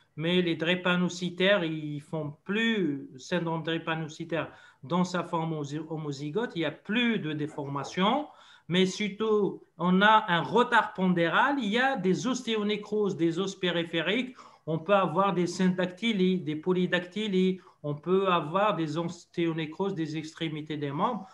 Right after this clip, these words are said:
mais on n'a pas noté de déformation chez les drépanocytaires. Tout à fait, vous avez raison.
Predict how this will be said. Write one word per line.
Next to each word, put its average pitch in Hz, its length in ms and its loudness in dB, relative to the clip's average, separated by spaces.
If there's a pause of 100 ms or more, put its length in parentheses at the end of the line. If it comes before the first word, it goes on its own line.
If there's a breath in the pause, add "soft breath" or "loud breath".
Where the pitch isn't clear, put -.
(160 loud breath)
mais 185 180 2
on 185 140 2
n'a 156 120 0
pas 185 240 2
noté 180 380 0
de 147 140 -4
déformation 139 800 -8
chez 143 180 -10
les 127 160 -8
drépanocytaires. 127 840 -16 (380)
Tout 202 160 -4
à 202 120 6
fait, 139 180 -4
vous 156 240 -4
avez 170 200 2
raison. 127 360 -6